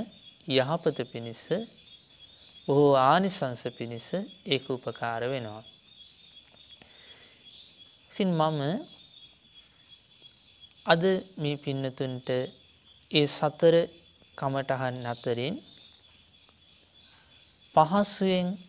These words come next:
තමන්ගේ ජීවිතයට හුරු කරගන්න පුළුවන්, විශේෂයෙන්ම භාවනාවක් වඩන කෙනෙක් අලුතෙන් ඒ කටයුත්ත ආරම්භ කරද්දී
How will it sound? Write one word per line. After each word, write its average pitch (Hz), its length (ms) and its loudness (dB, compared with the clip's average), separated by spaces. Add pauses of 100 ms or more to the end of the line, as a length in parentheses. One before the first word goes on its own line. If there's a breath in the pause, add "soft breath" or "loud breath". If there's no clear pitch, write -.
තමන්ගේ 147 520 0
ජීවිතයට 127 760 0 (340)
හුරු 147 280 0
කරගන්න 120 600 -2
පුළුවන්, 113 460 -4 (1000)
විශේෂයෙන්ම 147 760 -2
භාවනාවක් 123 920 0 (360)
වඩන 131 380 4
කෙනෙක් 120 380 -6 (640)
අලුතෙන් 143 580 2 (760)
ඒ 139 180 6
කටයුත්ත 123 580 0
ආරම්භ 120 480 2
කරද්දී 117 640 -2